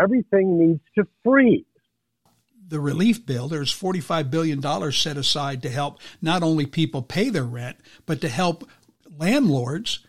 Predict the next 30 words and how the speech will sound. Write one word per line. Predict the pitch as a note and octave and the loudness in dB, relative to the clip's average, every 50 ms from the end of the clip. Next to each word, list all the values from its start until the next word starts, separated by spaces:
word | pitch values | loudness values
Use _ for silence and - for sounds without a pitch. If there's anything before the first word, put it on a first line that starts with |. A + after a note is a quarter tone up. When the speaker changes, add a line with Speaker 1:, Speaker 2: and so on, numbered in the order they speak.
| _ _ - | _ _ -8
Speaker 2:
receive | E3+ D#3 D3 - - - F3 E3 D#3 B2 A#2+ | -4 -2 0 2 2 2 2 0 0 0 0
money | C#3 C3+ C3 A#2+ B2+ C#3 D3 C#3+ - _ _ | 0 0 0 -2 -2 -4 -6 -8 -12 _ _
that | - C#3 C#3 C3+ - | -12 -10 -10 -6 -4
they're | E3 C#3+ C3+ | -4 -2 -2
not | C#3+ C#3+ D3 - | -2 -2 -2 -4
receiving | C3 C3+ C3+ - - C#3+ C3 C3 C#3 C3 | -4 -2 -2 0 0 0 -2 -2 -4 -6
from | C3 - D#3 C3+ C#3 | -6 -6 -6 -6 -6
their | C3+ C3 C3 | -6 -6 -8
tenants. | C3 - - A#3+ A3 D#3+ C3 - - - - - - _ - - - - - _ _ | -8 -8 -6 -4 -4 -6 -6 -10 -10 -10 -10 -10 -10 _ -20 -20 -20 -20 -20 _ _
It's | - C#3+ B2+ - | -10 -8 -4 -4
also | D#3 D3+ D3+ - - F3+ D#3 | -2 -2 -2 -2 -2 -2 -2
with | D3 D3+ C#3+ | -2 -2 -2
some | - - E3+ D3+ | 0 0 0 -2
mortgage | D3 D#3 G3 G#3+ G3+ E3 D3 A#2+ - | -2 0 0 0 0 0 -2 -4 -6
assistance, | C3+ B2 - - B2+ - - - - A#2+ - - | -6 -6 -6 -4 -4 -6 -8 -8 -8 -8 -8 -6
forbearance, | - - E3 D#3 C#3 C3 F3 F3+ D#3+ C3+ A#2+ A#2 - - | -6 -4 -6 -4 -4 -2 -2 -2 -4 -4 -6 -6 -6 -4
and | D3+ C#3+ | -4 -4
that | F3 F#3+ - | -6 -6 -8
kind | - E3+ C#3+ C3 | -10 -12 -12 -12
of | A#2+ - | -14 -14
thing. | - C#3+ B2 G#2 G2+ - - - - - - | -16 -16 -16 -18 -18 -20 -20 -20 -20 -10 -4
There's | A#3 C4+ A#3 - | -2 -2 0 2
thirty | - G#3 G#3 G3+ G3+ | 4 4 4 4 4
billion | E3+ D3+ G#3 G3+ G3+ G3 F3+ | 4 4 4 4 4 2 2
dollars | F3+ F#3 A#3 A#3+ G#3 C#3+ B2 | 2 2 2 2 2 2 0
in | F3 F3 | 0 0
there | F3 F3+ F3 | 0 -2 -2
for | - G3+ E3+ | -2 -4 -4
transportation | - - G3+ G3+ G#3 G3+ - F3+ C3+ - A3 A#3+ A3+ - - D3 C3+ | -2 -2 -2 -2 -2 -2 -4 -4 -2 0 0 0 0 0 -2 -2 -2
agencies. | C3 B2+ A2+ A#2+ A2 B2+ - - D3 B2 A2 - - - | -4 -4 -6 -8 -10 -10 -10 -10 -12 -12 -12 -10 -12 -12